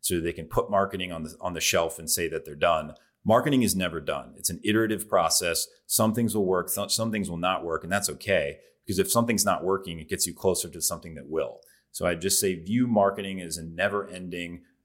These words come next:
iterative process where you're constantly learning, you're constantly evolving, you're getting a little bit better each day.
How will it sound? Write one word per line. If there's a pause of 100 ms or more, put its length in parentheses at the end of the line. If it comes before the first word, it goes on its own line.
(120)
iterative
process
where
you're
constantly
learning,
you're
constantly
evolving,
you're
getting
a
little
bit
better
each
day.